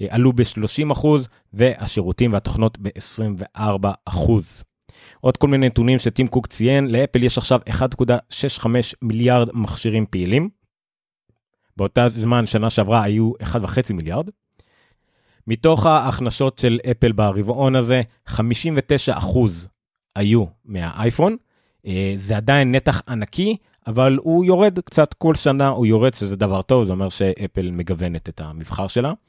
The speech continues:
אה, שתים עשרה אחוז היו כל ה-wearables, הלבישים, האוזניות, השעון וכדומה.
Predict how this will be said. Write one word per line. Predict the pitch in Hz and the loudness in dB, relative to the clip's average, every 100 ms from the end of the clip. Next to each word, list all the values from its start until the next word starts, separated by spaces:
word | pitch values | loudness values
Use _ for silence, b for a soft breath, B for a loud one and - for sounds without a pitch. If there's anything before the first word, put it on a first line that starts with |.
| b b b b b | b b b b b
אה, | 98 107 | -4 -2
שתים | 104 143 | 0 2
עשרה | 147 - 127 | 2 4 2
אחוז | 98 107 123 110 92 | 2 2 4 4 0
היו | - 95 98 - | -4 -2 0 0
כל | 101 | 0
ה-wearables, | 82 90 123 110 101 87 | 2 4 4 4 2 0
הלבישים, | 87 82 85 120 123 104 | -4 -4 -2 2 2 2
האוזניות, | 87 80 95 110 110 | -2 -4 0 2 2
השעון | 90 - 90 98 | -2 -6 -6 -4
וכדומה. | 85 82 85 120 135 | -6 -6 -2 2 2